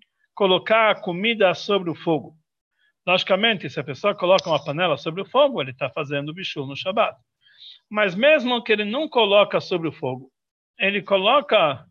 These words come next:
dentro de um kli sheni, de um recipiente, de, desculpe, dentro de um kli rishon,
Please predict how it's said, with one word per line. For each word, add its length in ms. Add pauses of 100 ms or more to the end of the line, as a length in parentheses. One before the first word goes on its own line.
(400)
dentro 440
de 100
um 100
kli 280
sheni, 540
de 80
um 60
recipiente, 840
de, 120
desculpe, 440
dentro 300
de 60
um 80
kli 200
rishon, 500